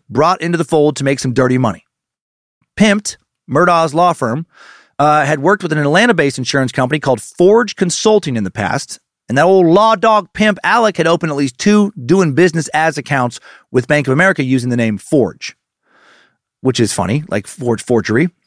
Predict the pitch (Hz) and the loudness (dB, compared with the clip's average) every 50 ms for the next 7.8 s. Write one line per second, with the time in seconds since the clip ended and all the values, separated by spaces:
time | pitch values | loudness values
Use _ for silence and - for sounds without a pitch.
0 | _ _ _ _ _ _ _ _ _ _ 117 135 160 180 180 170 165 160 143 - | _ _ _ _ _ _ _ _ _ _ -2 0 2 2 2 2 2 2 2 2
1 | 196 208 202 196 175 170 170 - - 185 165 165 - 160 151 156 151 - - 156 | 2 2 2 2 0 -2 -2 -2 0 0 0 0 0 -2 -4 -4 -4 -2 -2 0
2 | 147 147 - 170 147 135 120 101 110 131 151 151 - 143 143 143 165 180 170 - | 0 0 0 0 0 0 0 0 0 -2 -4 -4 -2 -2 0 2 2 0 0 0
3 | 160 151 - - 135 117 - 151 143 - - 147 131 - - - - 170 170 185 | -2 -2 -2 -4 -6 -4 -2 -4 -4 -4 -6 -12 -14 -14 -8 -4 -2 0 0 0
4 | 190 - - 196 196 208 196 - 175 160 170 - 208 202 185 156 131 117 - 135 | 0 -2 -2 0 0 0 2 2 2 0 0 0 -4 -2 0 0 0 0 -2 -4
5 | 127 120 127 120 127 143 - - 135 135 135 127 127 - - 156 151 151 - - | -2 0 2 2 2 0 -2 -4 -4 -2 -2 -2 -4 -2 -2 -2 -2 -2 -4 -8
6 | - - - 190 220 220 220 220 214 208 190 - 180 185 175 - 175 151 151 147 | -6 -2 2 2 2 4 2 0 0 -2 -2 -2 -2 -2 0 0 0 0 0 0
7 | 139 143 123 - 175 185 202 190 202 190 165 151 143 139 139 131 | -2 -4 -4 -2 0 0 0 0 -2 0 2 2 2 2 0 -2